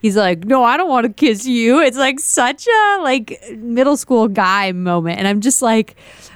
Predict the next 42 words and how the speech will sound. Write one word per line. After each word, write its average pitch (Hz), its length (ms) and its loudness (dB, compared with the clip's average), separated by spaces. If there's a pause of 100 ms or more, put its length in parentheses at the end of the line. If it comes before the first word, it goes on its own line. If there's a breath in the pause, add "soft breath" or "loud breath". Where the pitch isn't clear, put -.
(160 loud breath)
"Ah." 185 440 2 (260 loud breath)
However, 247 380 0
I 233 100 0
do 247 280 2
think 285 260 -2
they 214 100 2
have 190 120 0
a 190 60 2
really 202 640 2
natural 170 480 -4
connection, - 600 -12 (140)
one 226 320 0
that, 233 160 -2
like, 196 160 0
most 180 340 -2
adults 170 400 -4
can't 190 240 -2
even 247 240 -2
seem 311 260 -2
to 320 80 -4
find. 294 380 -2 (320 loud breath)
Um, 208 320 -2
I 214 100 -2
think 226 260 -6
that 214 140 -4
she 233 500 0
is 202 220 0
the 208 120 -2
one 180 560 -4
to 196 100 -2
really 185 720 2
find 175 440 -4
him, 262 200 -2 (260)
from 208 300 -4
physically 196 520 -2
finding 190 400 -2
him 240 140 2
at 247 140 -2
first, 208 340 -4
but 226 140 2
also 202 300 0
finding, 185 600 -2